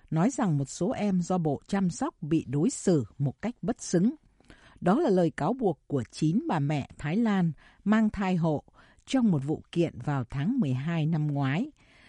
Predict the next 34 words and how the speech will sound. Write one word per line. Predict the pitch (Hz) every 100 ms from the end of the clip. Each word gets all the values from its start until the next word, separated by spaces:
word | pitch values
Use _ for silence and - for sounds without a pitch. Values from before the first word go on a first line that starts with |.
| -
Các | 285 -
bà | 165
mẹ | 151 147
này | 135 147 120
cũng | - 131
tố | 233 175 226 -
cáo | 196 208 302
nhà | 220 147
cầm | - 143
quyền | 127 151 147 123
không | 113 - 208 190
cho | 185
họ | 165 135 -
thăm | - 208 180 -
những | 151 -
đứa | 190 208
con | - 190 160 147
của | 117
mình. | 131 135 113 _ _ _ _ - _ _ _ _ -
Theo | 247 240
lời | 190 180 156 135
cáo | 135 214
buộc, | 247 175 - _ -
những | 151 202
đứa | 196
bé | 240 254
này | 294 214 143 -
có | 175 -
cha | 254 220 190 147 - _
là | - 165
doanh | 147 190 202 196
gia | 190 175
giàu | 156 143 117
có, | - - 160